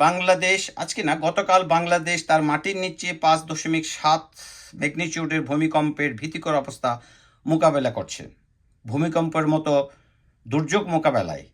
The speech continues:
শান্ত থেকে পরিস্থিতি সামাল দেওয়াটি সবচেয়ে গুরুত্বপূর্ণ। বড় ধরনের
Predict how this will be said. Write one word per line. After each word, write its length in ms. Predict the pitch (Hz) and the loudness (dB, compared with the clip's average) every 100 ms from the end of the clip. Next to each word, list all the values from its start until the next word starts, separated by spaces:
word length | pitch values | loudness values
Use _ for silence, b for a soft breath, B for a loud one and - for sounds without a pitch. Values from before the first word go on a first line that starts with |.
| - | -14
শান্ত 420 | - 143 175 160 180 170 | -4 0 0 0 -4 -2
থেকে 200 | 165 170 | -4 -2
পরিস্থিতি 580 | 160 160 160 - 165 156 | -4 -4 -6 -6 -8 -8
সামাল 360 | - 147 156 165 147 | -4 0 2 0 2
দেওয়াটি 280 | 151 - 135 - | 0 0 -4 -4
সবচেয়ে 460 | 139 - 127 123 | -6 -6 -8 -6
গুরুত্বপূর্ণ। 540 | 117 113 110 110 98 82 76 _ _ _ _ _ _ _ _ _ | -6 -6 -8 -10 -10 -10 -16 _ _ _ _ _ _ _ _ _
বড় 220 | 127 147 196 185 | -2 2 4 4
ধরনের 340 | 196 190 190 | 4 4 2